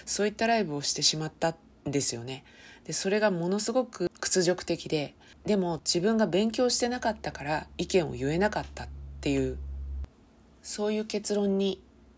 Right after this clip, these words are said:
至るわけですよね。ああ、やっぱり楽譜は読めないとダメだなっ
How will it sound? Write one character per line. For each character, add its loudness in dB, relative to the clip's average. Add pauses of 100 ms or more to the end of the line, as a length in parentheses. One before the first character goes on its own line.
至 2
る 0
わ -6
け -8
で -6
す -8
よ -10
ね。 -6 (280)
あ 2
あ、 2
や -2
っ -14
ぱ 0
り 0
楽 -4
譜 -2
は 2
読 -6
め -2
な 2
い -2
と -10
ダ -10
メ -6
だ 2
な -6
っ -14